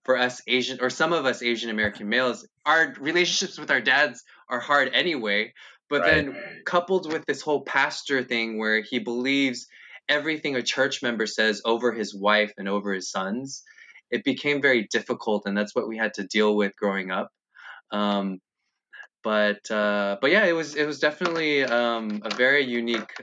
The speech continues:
Speaker 1: uh, upbringing and, and growth in that and, and stepping into that. And, and as of recently, um, I think, uh, that's why per-, perhaps, um, I might have,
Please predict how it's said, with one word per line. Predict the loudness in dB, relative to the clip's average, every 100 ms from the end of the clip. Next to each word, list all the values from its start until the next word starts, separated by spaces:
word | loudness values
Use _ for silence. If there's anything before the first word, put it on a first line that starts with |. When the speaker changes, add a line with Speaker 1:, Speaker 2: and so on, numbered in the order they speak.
| _
Speaker 1:
uh, | -6 0 0 2
upbringing | -2 0 0 2 2 0
and, | 0 -2
and | -2 -2
growth | 2 0 0
in | -4
that | -2 -2 -2
and, | -4 -4 -8 -10 -8
and | -8
stepping | -4 -2 0
into | -2 -2 -2
that. | -2 0
And, | -2 0 0
and | 2
as | 2
of | 0 0
recently, | -2 0 -6 -2 -4 -4 _ _ _ _ _ -10 -10 -2
um, | 0 4 4
I | 2
think, | 2 0 -2 -14 -16 -16 -18 -20 -20 _ -20 _ _
uh, | -4 0 0
that's | 2 2 0 2
why | 4 4
per-, | 0 -12 -10
perhaps, | -6 0 2 2 0 -10 -12 -18 _ -20 -20 _ -6
um, | -2 0 0 0 0
I | -2
might | 0 2 2 0
have, | -6 -2 0 0